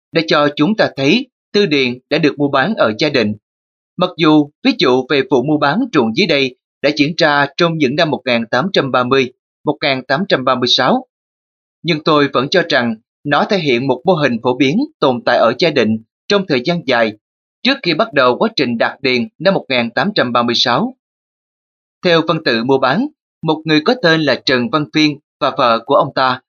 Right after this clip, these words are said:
sống ở một vùng của Định Tường đã tậu được ba giây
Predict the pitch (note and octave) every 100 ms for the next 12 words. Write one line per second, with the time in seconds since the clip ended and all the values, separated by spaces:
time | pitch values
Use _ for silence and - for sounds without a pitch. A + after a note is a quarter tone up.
0 | _ - - G#3+ F#3 D3 D#3 - C3 A#2+
1 | A#2+ D#3 A2+ A2 C3 A#2 A2 _ _ _
2 | - F3 D3+ A#2+ C3 B2+ - D3+ D3+ D3+
3 | C#3+